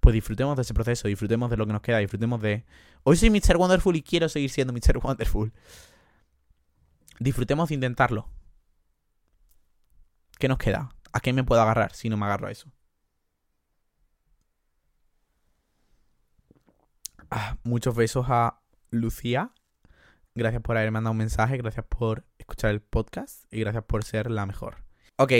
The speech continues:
chicas, creo que como la semana que viene vamos a hacer un capítulo entero de Qué horror responde, creo que hoy solo vamos a leer un correo para la semana que viene tener de distintos temas y que no sea solo el mismo tema. Aún así, dejaré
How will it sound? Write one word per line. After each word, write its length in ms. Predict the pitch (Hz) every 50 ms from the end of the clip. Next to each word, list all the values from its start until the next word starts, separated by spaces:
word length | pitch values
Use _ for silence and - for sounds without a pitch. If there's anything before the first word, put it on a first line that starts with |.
| 117 113
chicas, 560 | - - - - 107 104 127 - - - - _
creo 160 | - - 135 135
que 80 | 151
como 160 | 139 139 127
la 80 | 120 113
semana 220 | - - 110 113
que 80 | 120 139
viene 120 | 147 147
vamos 160 | 151 151 151 208
a 40 |
hacer 280 | 214 - 131 131 - - _
un 180 | 120 123 123
capítulo 580 | - - 139 123 - - 123 113 - 117 110 110
entero 680 | 107 104 101 101 101 - - 104 101 104 110 165 220 - _ - - - _ _ - _ _ _ -
de 680 | 107 113 98 120 117 113 113 110 107 107 - - _ _ _ _ _ _ _ _ _ _ _ _
Qué 140 | - 127 117
horror 340 | 113 - 117 110 107 104 113
responde, 680 | 117 147 - - _ - 110 107 104 107 127 160 - -
creo 160 | - 127 123
que 60 | 120 135
hoy 80 | 131
solo 180 | - - 143 127
vamos 240 | 123 123 127 123 131
a 100 | 120 117
leer 300 | 113 110 117 131 - - _
un 140 | 117 117 113
correo 460 | - 120 113 113 110 120 165 294 - _ _ - _ _ _ _ _ _
para 180 | - 120 123 131
la 60 | 123
semana 240 | 120 - 120 113 113
que 60 | 120
viene 180 | 127 127 127 139
tener 300 | 135 135 117 113 113 104
de 100 | 123 120
distintos 400 | 110 117 - - 120 110 - 123
temas 340 | - - 143 139 151 165 180
y 40 |
que 100 | 135 123
no 80 | 117 107
sea 200 | 107 - 113 113
solo 380 | - - 117 117 135 143 - _ _ _
el 100 | 101 101
mismo 220 | 104 104 107 117
tema. 240 | 127 147 135 - - -
Aún 260 | 120 131 156 180 190
así, 380 | 175 - - 123 120 - - - _ - - - - - - - _ _ _ -
dejaré 800 | - 123 120 135 131 - 135 120 110 113 120 135 147 156 -